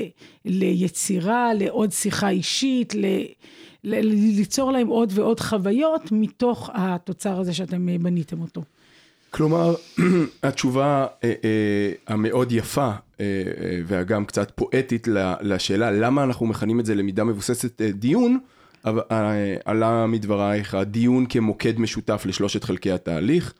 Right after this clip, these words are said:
Speaker 2: אה, בעצם התהליך עצמו שהוא תהליך הלמידה, המתדיין, אה, שבו הקבוצה, אה, לומדת ביחד בחברותה כמובן, אה, ואיתו מבנה את התוצר, ש-, אה,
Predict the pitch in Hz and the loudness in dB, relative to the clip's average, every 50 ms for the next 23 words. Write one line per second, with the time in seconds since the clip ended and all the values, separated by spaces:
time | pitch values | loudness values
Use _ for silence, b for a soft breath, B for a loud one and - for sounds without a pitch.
0 | b b b b b b b b - 101 95 90 113 113 113 127 120 110 - 113 | b b b b b b b b -2 0 2 2 2 0 2 0 0 0 0 0
1 | 107 101 101 120 - - 110 - - - 110 110 110 107 101 - - - 104 101 | 0 0 0 0 0 -2 -4 -4 -2 0 0 2 2 0 0 -2 -2 -2 0 -2
2 | 101 98 - 104 95 98 98 - - 101 101 98 98 95 90 95 110 104 95 - | 0 0 -2 -2 0 -2 -2 -2 0 0 0 0 -2 -4 -2 -2 0 0 -2 -4
3 | b b b b b b b b _ - 101 95 92 92 120 127 127 123 117 123 | b b b b b b b b _ -4 -2 -2 0 2 2 2 0 2 2 2
4 | 117 113 117 120 120 120 120 120 120 - 107 107 104 - 113 101 107 113 110 104 | 2 2 4 4 4 4 2 2 0 0 -2 -2 -2 -2 -2 0 0 2 2 0
5 | 101 - - 107 107 - - 104 104 98 95 90 - 95 98 92 90 92 95 92 | 0 -2 -4 -6 -4 -2 -2 0 0 0 0 -2 -2 -2 -2 0 0 0 0 0
6 | 101 104 104 101 90 90 90 101 107 101 110 113 104 95 104 - - 98 92 101 | 0 0 0 -2 -4 -4 -2 -2 0 0 -2 -4 -4 -4 -4 -2 -2 -4 -2 0
7 | 110 113 107 - 85 - 92 90 87 82 87 92 87 82 b b b b b b | -2 -2 -2 -2 -4 -4 -2 -4 -2 -2 -4 -4 -4 -4 b b b b b b
8 | b b b b _ 107 104 98 98 95 92 85 90 110 113 113 107 - 123 113 | b b b b _ 0 2 2 2 2 2 0 0 0 -2 -2 0 0 0 2
9 | 113 104 92 98 107 104 101 101 - 90 - 90 87 - - 117 127 156 202 208 | 2 0 0 0 0 0 0 -2 -4 -6 -6 -8 -8 -4 -2 0 0 0 -2 -4
10 | 190 - - - 92 95 - - - 117 113 | -6 -8 -6 -2 -2 -2 -2 -4 -4 -4 -4